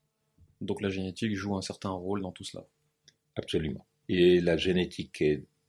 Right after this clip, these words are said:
Speaker 2: aussi chez des gens qui n'ont pas de maladie familiale. Il est clair que pro-, le fait d'avoir un ascendant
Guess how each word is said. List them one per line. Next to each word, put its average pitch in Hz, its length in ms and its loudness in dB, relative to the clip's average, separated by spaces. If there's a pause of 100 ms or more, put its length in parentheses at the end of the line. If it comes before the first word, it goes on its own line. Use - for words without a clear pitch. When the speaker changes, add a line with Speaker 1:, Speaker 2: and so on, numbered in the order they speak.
(140)
Speaker 2:
aussi 113 440 4
chez 110 220 2
des 90 160 2
gens 101 180 2
qui - 140 -6
n'ont 78 120 -2
pas 87 200 0
de 76 120 -2
maladie 85 460 2
familiale. 76 640 -4
Il 69 140 -4
est - 160 -8
clair 80 400 -2
que - 260 -2 (560)
pro-, - 300 -4
le 85 220 -2
fait 98 320 6
d'avoir 85 520 4 (540)
un 87 300 2
ascendant 87 760 4